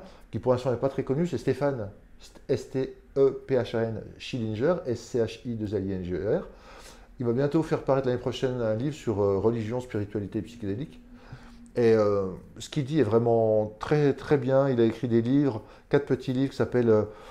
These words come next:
euh, Un curieux hasard, par un curieux hasard, je crois. Et c'est vraiment presque un Christian Bobin, c'est-à-dire, euh, c'est très poétique,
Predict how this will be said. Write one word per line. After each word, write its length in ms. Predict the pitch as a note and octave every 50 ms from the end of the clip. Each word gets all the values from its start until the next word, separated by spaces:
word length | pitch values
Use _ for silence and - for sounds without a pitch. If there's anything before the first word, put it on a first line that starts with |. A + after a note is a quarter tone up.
| - - - - -
euh, 720 | A#2 A2 G#2+ G#2 G#2+ G#2+ G#2 G#2 G#2 G#2 G#2 G#2 G2+ G2 G2+ G2+ G2 G2 G#2 G#2 G#2 -
Un 80 | - A#2
curieux 340 | - - B2+ A2+ A2+ A#2 A2+
hasard, 480 | G#2+ G2+ A#2 B2+ D3 D#3+ C#3 B2 G2+ - - - - _ -
par 100 | B2+ B2
un 60 | A2+
curieux 240 | - A2+ G#2+ A2 G#2
hasard, 240 | G2 A2+ C3+ C#3+
je 60 | - -
crois. 200 | C3 C#3+ C#3+ - - - - - - - - - -
Et 80 | -
c'est 100 | - - A#2+
vraiment 440 | G#2 A2+ B2+ C3+ D3+ D#3+ D#3 D3+ C#3+
presque 260 | D3 - D#3 - -
un 60 | B2
Christian 400 | G#2+ - - A#2 - - C3 A#2+
Bobin, 400 | A2+ A#2 B2 A2 B2 B2+ C3 -
c'est-à-dire, 500 | - A#2 - - G#2+ G#2 G#2+ A#2+ A#2 G#2+
euh, 80 | G2+ F#2 - - - - - -
c'est 180 | - A#2 A2
très 220 | - - - C#3+ C3
poétique, 640 | - C3 C3 B2 B2 - - B2 B2 - - -